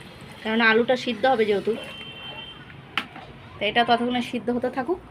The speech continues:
আমি চলে যাব বাসন ধুতে। এই হচ্ছে, হয়ে গেল।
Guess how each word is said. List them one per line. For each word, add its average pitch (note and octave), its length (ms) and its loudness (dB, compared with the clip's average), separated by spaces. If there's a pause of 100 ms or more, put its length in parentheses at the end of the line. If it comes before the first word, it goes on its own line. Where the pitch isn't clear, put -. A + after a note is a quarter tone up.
(540)
আমি A3 220 2 (1500)
চলে G3+ 220 0
যাব G#3 220 2
বাসন A3 400 0
ধুতে। F3 240 -6 (1080)
এই F#3 220 0
হচ্ছে, F#3+ 380 -8 (2500)
হয়ে F3+ 220 -6
গেল। E3 140 -10